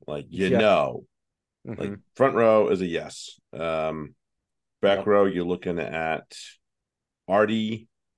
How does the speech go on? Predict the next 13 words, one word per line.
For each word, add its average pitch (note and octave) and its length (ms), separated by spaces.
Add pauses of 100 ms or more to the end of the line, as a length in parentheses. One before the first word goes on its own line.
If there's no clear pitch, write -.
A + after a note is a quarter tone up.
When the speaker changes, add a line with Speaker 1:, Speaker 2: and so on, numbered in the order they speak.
(680)
Speaker 1:
and D#2 800 (380)
Braden G2 260
Yosei, F2+ 500
and D2+ 400
that's - 340 (400)
probably D2+ 1080 (680)
it. - 540
Uh, D#2 180 (160)
the - 100
Speaker 2:
Mm. D2+ 40
Speaker 1:
rest F2 400 (560)
is D#2 600 (360)
borderline. E2+ 840